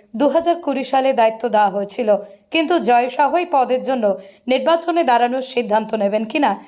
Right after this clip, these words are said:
তা নিয়ে জল্পনা রয়েছে। ভারতীয় ক্রিকেটের অন্দরমহলে বড় খবর, বিসিসিআই ছাড়তে পারেন জয় শাহ।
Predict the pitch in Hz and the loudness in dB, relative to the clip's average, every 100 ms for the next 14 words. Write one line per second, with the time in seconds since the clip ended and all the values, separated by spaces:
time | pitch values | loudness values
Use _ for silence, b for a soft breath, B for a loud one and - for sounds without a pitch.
0 | B - 269 285 359 226 247 254 294 240 | B 0 0 0 -6 -2 -2 -2 -4 -4
1 | 190 190 - 214 185 - 240 202 240 285 | -4 -4 -2 -4 -4 -12 -6 0 0 0
2 | 359 370 320 339 349 294 247 240 277 269 | -4 -4 -6 -4 0 2 2 0 0 0
3 | 254 277 220 214 220 254 254 208 - B | 2 2 2 2 0 -2 0 -2 -4 B
4 | - 247 254 254 - 233 226 220 - 254 | -6 -4 -2 -2 0 2 2 0 0 0
5 | 247 339 330 311 302 214 220 226 220 262 | 0 0 2 2 2 2 2 2 0 0
6 | 247 190 | 0 -4